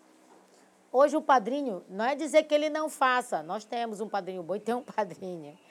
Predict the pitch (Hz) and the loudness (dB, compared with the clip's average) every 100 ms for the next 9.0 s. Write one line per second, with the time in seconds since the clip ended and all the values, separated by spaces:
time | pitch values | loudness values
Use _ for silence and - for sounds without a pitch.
0 | - _ - 220 226 233 220 208 156 135 | -20 _ -2 -2 0 -2 -2 -4 -6 -4
1 | 151 175 185 190 - 175 165 151 165 202 | -2 -2 -4 -6 -2 -2 -4 -6 -8 -10
2 | - _ _ _ 185 202 226 202 220 220 | -14 _ _ _ -8 -4 0 2 2 0
3 | 196 190 175 170 180 170 185 165 190 - | -4 -4 -4 -6 -10 -10 -8 -6 -8 -10
4 | 160 143 147 170 165 156 - 151 180 170 | -12 -10 -2 0 0 -4 -10 -8 -6 -4
5 | 151 - 156 156 147 143 _ _ _ 180 | -8 -10 -10 -10 -10 -10 _ _ _ -4
6 | 202 190 214 185 160 170 190 175 185 170 | 0 0 0 0 -4 -8 -6 -2 0 0
7 | 180 160 156 160 190 170 151 180 202 170 | -2 -4 -6 -10 -10 -6 -2 -2 -2 -6
8 | 170 165 151 170 185 151 147 156 175 | -8 -8 -6 -4 -6 -6 -8 -8 -6